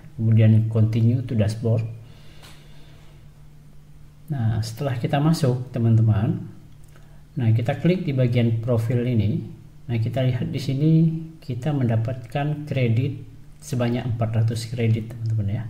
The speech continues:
Di mana kredit ini bisa kita gunakan untuk generate gambar maupun video.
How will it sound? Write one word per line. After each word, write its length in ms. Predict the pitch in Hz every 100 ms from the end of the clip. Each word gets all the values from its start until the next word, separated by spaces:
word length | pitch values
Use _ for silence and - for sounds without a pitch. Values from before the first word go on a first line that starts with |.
| - - - - - - - -
Di 80 |
mana 240 | 113 117 113
kredit 480 | 110 117 110 107 110
ini 240 | 110 123
bisa 240 | 110 110
kita 240 | 110 110 107 107
gunakan 480 | 107 104 123 117
untuk 160 | 110 110
generate 400 | - 104 104 104
gambar 600 | 104 98 104 117 - 131
maupun 400 | 127 113 113 110
video. 400 | 113 107 104 98